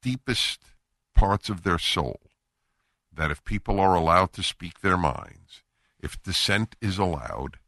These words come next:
the left will not succeed. The first thing that Lenin did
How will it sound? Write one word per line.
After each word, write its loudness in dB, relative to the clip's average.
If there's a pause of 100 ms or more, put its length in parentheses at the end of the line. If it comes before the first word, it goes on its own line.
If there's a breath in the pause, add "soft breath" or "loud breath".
(920)
the 0
left 2 (920)
will 2
not 0
succeed. -8 (1000)
The -14
first 2
thing 0
that 0
Lenin 2
did 0